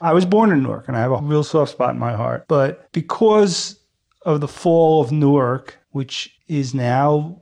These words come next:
you know, slowly but surely climbing its way back, Jersey wasn't thought of in the modern era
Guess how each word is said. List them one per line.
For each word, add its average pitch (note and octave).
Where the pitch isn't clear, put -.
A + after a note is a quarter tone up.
you C#3+
know, B2+
slowly D#3+
but D#3+
surely D3+
climbing C#3+
its B2+
way C3+
back, C3
Jersey G3
wasn't E3+
thought F3
of C#3
in C3
the C#3+
modern C#3+
era C#3